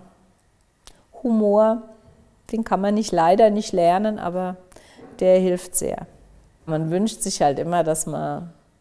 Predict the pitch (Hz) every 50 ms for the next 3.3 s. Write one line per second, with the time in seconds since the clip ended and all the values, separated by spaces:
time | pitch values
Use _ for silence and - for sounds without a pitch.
0 | _ _ _ - - _ _ _ _ _ _ _ _ _ _ _ _ _ _ _
1 | _ _ _ _ _ _ _ _ _ _ _ - 165 - 175 175 175 190 196 -
2 | - - 180 165 165 185 196 185 190 208 175 220 254 339 - - 359 349 349 359
3 | 359 359 359 359 - -